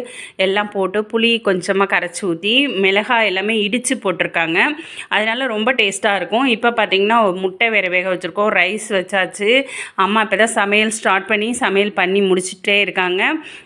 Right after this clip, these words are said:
நம்ம அடுத்தது பார்த்தீங்கன்னா, அது எப்படி குழம்பு பண்றது அப்படிங்கிறத பார்க்கலாம். வந்து பார்த்தீங்கன்னா, எல்லாமே வெங்காயம், தக்காளி எல்லாத்தையும் வதக்கிட்டு, கொஞ்சம்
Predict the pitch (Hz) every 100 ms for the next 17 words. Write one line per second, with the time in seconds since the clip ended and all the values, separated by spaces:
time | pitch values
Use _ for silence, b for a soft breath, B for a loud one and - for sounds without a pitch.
0 | - 202 214 190 214 254 254 220 202 208
1 | 220 240 208 190 190 254 - 208 208 214
2 | 196 190 208 208 208 175 185 185 180 196
3 | 185 175 170 165 180 170 190 180 240 302
4 | 190 180 180 170 175 190 214 180 185 202
5 | 214 226 180 185 196 196 214 214 208 175
6 | 202 196 196 170 170 196 180 165 185 220
7 | 185 175 180 294 320 B B B 220 220
8 | 247 262